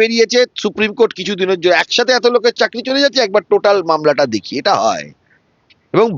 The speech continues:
ভারতবর্ষের ইতিহাসে, ভারত স্বাধীন হওয়ার আগেও বলুন আর ভারত স্বাধীন হওয়ার পরে বলুন, ব্রিটিশ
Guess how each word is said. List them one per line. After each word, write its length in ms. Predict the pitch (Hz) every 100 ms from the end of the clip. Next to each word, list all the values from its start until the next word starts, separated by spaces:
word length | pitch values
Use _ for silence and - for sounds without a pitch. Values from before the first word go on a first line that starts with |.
| -
ভারতবর্ষের 760 | - 247 262 240 302 262 311 269 220
ইতিহাসে, 500 | 240 - 117 82 73 _ _ _ _ _ _ _ _ _ _ _ - _ - 95
ভারত 340 | 131 175 233 240 -
স্বাধীন 300 | 143 165 220 233
হওয়ার 200 | 240 233 165
আগেও 240 | 196 262 294 294
বলুন 260 | 302 320 294 202 -
আর 60 | 151 135
ভারত 180 | 170 185 -
স্বাধীন 240 | 165 165 165
হওয়ার 180 | 156 131 135
পরে 180 | 127 107
বলুন, 160 | 92 95 113
ব্রিটিশ 240 | 160 196